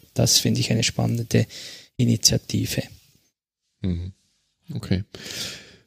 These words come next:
Speaker 2: Ähm, vielleicht, um jetzt mal wirklich zu diesem Zeitwohlstand auch als, als, ähm, ja, Rahmen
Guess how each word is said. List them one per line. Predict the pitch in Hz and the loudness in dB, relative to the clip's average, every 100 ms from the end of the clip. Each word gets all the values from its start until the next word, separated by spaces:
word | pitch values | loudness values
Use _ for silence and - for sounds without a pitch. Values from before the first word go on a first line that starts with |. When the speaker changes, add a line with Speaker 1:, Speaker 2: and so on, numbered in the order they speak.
| _ _ - | _ _ 2
Speaker 2:
Ähm, | 117 120 127 - _ _ _ _ _ _ - - | 4 4 -2 -10 _ _ _ _ _ _ -20 2
vielleicht, | - 123 131 | 6 8 6
um | 127 | 2
jetzt | 117 - | 2 4
mal | 117 110 | 4 4
wirklich | 117 123 - | 2 -2 0
zu | 120 | 0
diesem | 110 104 107 104 _ - | 2 2 0 -4 _ 0
Zeitwohlstand | - 139 143 127 127 - 123 131 - | 4 4 6 6 6 4 2 -2 -4
auch | 113 113 | -4 -2
als, | - - - - | -2 -2 -2 -4
als, | 180 - - _ _ - 202 | -2 -2 -2 _ _ -14 -2
ähm, | 123 107 101 104 - - - - _ | 0 2 0 -2 -6 -20 -20 -20 _
ja, | 110 101 117 120 | 4 4 2 -4
Rahmen | 117 113 107 131 131 123 - | 2 6 6 6 2 -2 -8